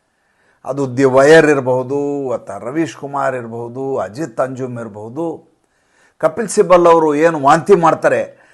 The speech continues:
ಆ ವಾಂತಿಯನ್ನು ಬೊಗಸೆಯಲ್ಲಿ ಹಿಡ್ಕೊಂಡು ತಮ್ಮ ಚಾನಲ್ನಲ್ಲಿ ಅದನ್ನ ಹಾಕ್ತಾರೆ. ನಿನ್ನೆ ಇಲ್ಲ ಮೊನ್ನೆ ಒಂದು ಇಂಟರ್ವ್ಯೂ ಮಾಡಿದ್ರು ಕಪಿಲ್ ಸಿಬಲ್ ಅವರು. ಈ ಇಂಟರ್ವ್ಯೂನಲ್ಲಿ ಯಾರಿದ್ರು ಅಂತ ನಿಮಗೆ ಹೇಳ್ಬೇಕು. ಮೊದಲು,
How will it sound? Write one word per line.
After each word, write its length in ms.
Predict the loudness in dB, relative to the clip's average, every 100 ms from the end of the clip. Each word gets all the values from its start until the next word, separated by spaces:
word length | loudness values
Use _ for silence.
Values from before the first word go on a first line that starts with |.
| _
ಆ 40 | -6
ವಾಂತಿಯನ್ನು 600 | -2 -2 0 0 0 -2
ಬೊಗಸೆಯಲ್ಲಿ 600 | -4 0 0 0 -2 -2
ಹಿಡ್ಕೊಂಡು 380 | -6 -10 -14 -10
ತಮ್ಮ 280 | -8 -8
ಚಾನಲ್ನಲ್ಲಿ 720 | -8 -6 -6 -6 -10 -12 -12
ಅದನ್ನ 280 | -10 -10 -14 -18 -20 _ _ _ _ _ -8
ಹಾಕ್ತಾರೆ. 540 | -6 -6 -10 -20 _ _ _ _ _ _ _ _ _ _ _ _ _ _ _ _ _ _
ನಿನ್ನೆ 440 | -4 -2 0 0 0
ಇಲ್ಲ 160 | 0
ಮೊನ್ನೆ 300 | 0 -2 -6
ಒಂದು 360 | -8 -10 -12 -10
ಇಂಟರ್ವ್ಯೂ 440 | -10 -10 -8 -8
ಮಾಡಿದ್ರು 560 | -8 -12 -14 -14 -14 -12
ಕಪಿಲ್ 340 | -12 -12 -14
ಸಿಬಲ್ 380 | -14 -14 -14 -16
ಅವರು. 260 | -20 _ _ _ _ _ _ _ _ _ _ _ _ _ _ _ _ _ _ _ _ _
ಈ 220 | -4 -2 -2
ಇಂಟರ್ವ್ಯೂನಲ್ಲಿ 840 | -4 -6 -6 -6 -6 -2 0 4
ಯಾರಿದ್ರು 560 | 6 6 4 2 -2
ಅಂತ 200 | -4 -6
ನಿಮಗೆ 280 | -12 -12 -8
ಹೇಳ್ಬೇಕು. 400 | -6 -6 -10 -20
ಮೊದಲು, 300 | -20 -20 _